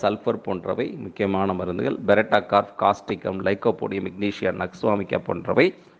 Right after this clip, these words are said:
முக்கியமான மருந்துகள். இதுல டாக்டர் அசோக் மொஹந்தி வந்து பாத்தீங்கன்னா,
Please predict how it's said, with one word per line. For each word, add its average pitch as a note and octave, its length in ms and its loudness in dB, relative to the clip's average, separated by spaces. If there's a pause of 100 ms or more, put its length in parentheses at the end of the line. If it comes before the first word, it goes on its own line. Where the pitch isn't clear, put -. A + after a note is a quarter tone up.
(100)
முக்கியமான F2+ 480 -2
மருந்துகள். E2+ 460 -6 (640)
இதுல C3+ 440 8 (240)
டாக்டர் A#2+ 320 2
அசோக் G3+ 420 6
மொஹந்தி C3+ 360 4
வந்து A#2+ 80 4
பாத்தீங்கன்னா, A2+ 760 0